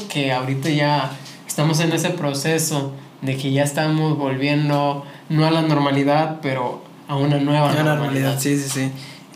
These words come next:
Speaker 2: En mi caso también, yo cuando venía, sí aprovechamos, casi no salíamos porque, pues, no nos daba tanto, pero yo cuando venía a verla, la iba a ver a su casa y todo el rollo, y me gustaba estar ahí.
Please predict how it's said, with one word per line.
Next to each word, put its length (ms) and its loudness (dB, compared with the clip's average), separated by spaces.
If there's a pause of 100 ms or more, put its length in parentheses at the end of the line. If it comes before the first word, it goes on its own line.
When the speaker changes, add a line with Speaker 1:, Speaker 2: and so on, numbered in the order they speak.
(160)
Speaker 2:
En 260 2
mi 100 4
caso 180 4
también, 220 4
yo 100 4
cuando 240 4
venía, 600 6
sí 180 2
aprovechamos, 800 2 (580)
casi 240 2
no 120 4
salíamos 460 4
porque, 260 2
pues, 300 -2 (400)
no 140 4
nos 120 4
daba 220 6
tanto, 320 0
pero 240 2
yo 140 2
cuando 220 4
venía 220 4
a 20 4
verla, 240 2
la 100 2
iba 80 0
a 20 -2
ver 80 -2
a 60 -2
su 120 -6
casa 460 4
y 60 0
todo 220 -2
el 60 0
rollo, 340 4
y 260 2
me 100 -2
gustaba 360 4
estar 260 0
ahí. 220 0